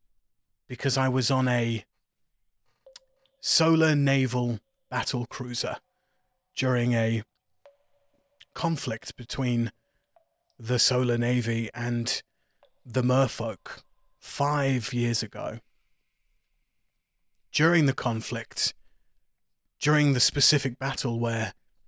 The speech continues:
the battle cruiser went down, with all the, with all the chaos going on in the Parlatians,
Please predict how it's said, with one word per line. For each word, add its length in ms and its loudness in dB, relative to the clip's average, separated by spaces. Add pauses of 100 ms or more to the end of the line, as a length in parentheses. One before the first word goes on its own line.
(280)
the 60 -10
battle 320 -4
cruiser 380 -2
went 280 -4
down, 460 -4 (1500)
with 200 -2
all 280 4
the, 340 2 (960)
with 120 -2
all 80 6
the 120 2
chaos 800 2 (800)
going 360 2
on 420 2 (200)
in 160 -4
the 80 -2
Parlatians, 1120 0